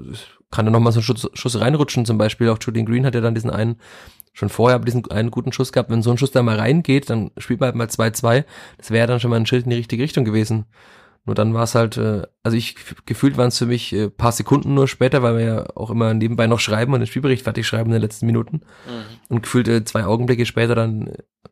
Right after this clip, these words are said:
Speaker 1: kommt dieser Ball auf Barry, Höhler, Elfmeter, Tor. Und dann war's ja eigentlich schon wieder klar. Also es waren, glaub ich, dann fünf Minuten insgesamt, vierundsiebzigste, neunundsiebzigste, aber die Hoffnung hat nur fünf Minuten gehalten und dann hat man den Freiburger noch angemerkt, dass es halt dann schon eine große Erleichterung war.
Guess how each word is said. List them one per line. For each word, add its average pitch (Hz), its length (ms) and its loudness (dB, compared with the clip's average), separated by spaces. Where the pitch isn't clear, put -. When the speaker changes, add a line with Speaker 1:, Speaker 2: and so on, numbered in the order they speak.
Speaker 1:
kommt 107 180 -6
dieser 107 200 2
Ball 107 240 0
auf 107 160 -4
Barry, 120 420 2
Höhler, 117 600 2
Elfmeter, 110 500 -2
Tor. 113 360 -2
Und 117 120 -2
dann 110 120 4
war's 110 140 2
ja 117 80 4
eigentlich 110 140 0
schon 110 100 -2
wieder 107 140 -4
klar. 110 340 -4
Also 110 160 -4
es 107 80 -4
waren, 123 240 2
glaub 117 120 2
ich, 113 60 0
dann 110 100 2
fünf - 220 0
Minuten 143 220 2
insgesamt, 135 340 -2
vierundsiebzigste, 120 640 -2
neunundsiebzigste, 113 720 -2
aber 107 260 -8
die 123 60 4
Hoffnung 117 220 2
hat 117 120 2
nur 117 100 0
fünf 110 180 0
Minuten 107 300 -2
gehalten 110 320 0
und 107 140 -2
dann 107 260 -6
hat 110 160 -4
man 123 80 4
den 113 100 2
Freiburger 113 360 2
noch 110 80 0
angemerkt, 110 440 0
dass 104 120 -8
es 113 40 -6
halt 107 120 0
dann 107 100 -2
schon 110 160 0
eine 107 100 0
große 110 300 0
Erleichterung 107 500 0
war. 107 280 -2